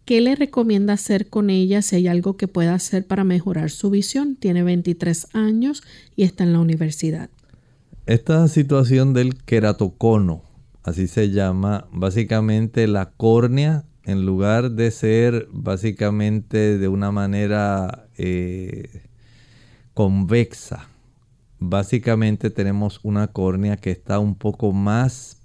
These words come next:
Speaker 2: puntiaguda y eso trastorna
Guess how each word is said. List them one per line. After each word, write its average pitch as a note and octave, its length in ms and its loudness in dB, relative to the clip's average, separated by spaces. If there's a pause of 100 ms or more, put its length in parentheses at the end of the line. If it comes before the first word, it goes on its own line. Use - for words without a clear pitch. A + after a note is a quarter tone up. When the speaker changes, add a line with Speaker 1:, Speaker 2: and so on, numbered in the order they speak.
(160)
Speaker 2:
puntiaguda G#2+ 1200 0 (920)
y A#2 200 4
eso C#3 500 0
trastorna G#2 1300 0